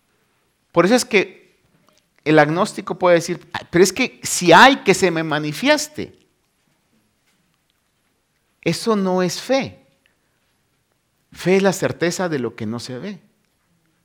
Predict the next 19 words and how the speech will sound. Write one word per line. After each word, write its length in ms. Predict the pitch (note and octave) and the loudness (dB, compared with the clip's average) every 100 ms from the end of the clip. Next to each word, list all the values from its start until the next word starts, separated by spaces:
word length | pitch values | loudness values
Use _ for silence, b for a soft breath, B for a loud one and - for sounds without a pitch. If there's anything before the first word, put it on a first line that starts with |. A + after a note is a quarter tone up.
| _ _ _ _ _ _ _ _ - | _ _ _ _ _ _ _ _ -12
La 140 | B2+ | -10
convicción 760 | C#3 A#2 G#2 - - F#3+ G#3+ F#3+ | -10 -8 -8 -10 -10 -6 -4 -2
de 100 | C#3 | -4
lo 160 | A#2 | -4
que 140 | B2 A2+ | -8 -8
se 180 | - | -10
espera. 680 | G#2 - - G3+ G3+ A2+ - _ _ _ _ _ _ _ _ _ _ _ _ _ | -12 -14 -10 -6 -4 -6 -8 _ _ _ _ _ _ _ _ _ _ _ _ _
Es 100 | - | -6
esa 180 | D3 E3 | -4 -4
esperanza 800 | D#3 - A#2 E3 F#3+ - A#2 G#2 _ _ _ _ _ _ _ _ _ - | -6 -4 -2 0 -2 -6 -12 -14 _ _ _ _ _ _ _ _ _ -10
que 120 | B2 | -6
nosotros 320 | A#2+ C#3 D#3+ | -6 -6 -4
los 120 | D3+ | -4
cristianos 540 | - A2 - D3+ E3 C#3 | -4 -8 -2 -2 -2 -6
sobrenaturalmente 1080 | C3+ A#2+ A#2+ A#2+ A#2 B2 D3 D3+ E3+ F#3+ E3+ | -4 -2 0 -2 0 2 2 0 -4 -6 -6
tenemos 500 | A#2 A2+ F#3 G#3+ B2+ | -4 -2 -2 -4 -6
dentro 300 | G#2+ G2+ F#2+ | -8 -8 -8
de 80 | F#2 | -8
nosotros, 640 | F2 - - - - | -10 -14 -16 -20 -20